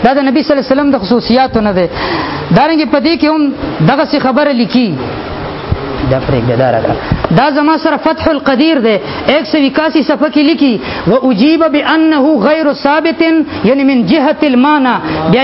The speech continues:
لیکي، «وذلك بسبب أن عائشة رضي الله تعالى عنها ردته بقوله تعالى، وما أنت بمسمع من في القبور.» دا روایت بی بی عائشة رضی الله تعالی عنها رد کړی دی. دا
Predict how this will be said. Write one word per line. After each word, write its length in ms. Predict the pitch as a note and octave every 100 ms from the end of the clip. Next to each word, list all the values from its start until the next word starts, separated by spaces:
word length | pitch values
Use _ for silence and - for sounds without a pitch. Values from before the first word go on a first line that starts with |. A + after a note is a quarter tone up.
| C#4+
لیکي، 180 | E4+ D#4
«وذلك 480 | C4+ C4+ D#4 E4
بسبب 420 | D4+ D4 - C#4+ D4+
أن 280 | C4+ C#4+
عائشة 400 | B3+ C#4+ E4 D4 C#4+
رضي 260 | C#4 A#3+
الله 260 | C#4 C#4 C4
تعالى 440 | C4 B3 D#4+ E4 D#4 - - -
عنها 380 | F#3 D#4+ D4+ D4+
ردته 480 | C4+ A3+ G#3 C4+ D4
بقوله 440 | D4 D4 D4 C#4
تعالى، 460 | C4 B3 C#4 D#4 D#4+ D4 -
وما 220 | G3 B3+ D4 C4+
أنت 180 | D4 C#4+
بمسمع 520 | B3+ C4+ C4+ C4 B3+
من 240 | B3+ C4
في 100 | B3+
القبور.» 420 | B3+ - B3 D#4 D4+ - - -
دا 80 | C#4 D#4
روایت 200 | C#4+ D4
بی 140 | A#3
بی 80 | B3
عائشة 280 | A#3+ A#3+ D4
رضی 220 | B3+ B3
الله 220 | A#3+ A#3+
تعالی 300 | A3+ A3+ B3+
عنها 200 | A#3+ B3+
رد 160 | A#3 A3
کړی 180 | D4+ D#4+ D#4
دی. 80 | D4+ - -
دا 100 | F3+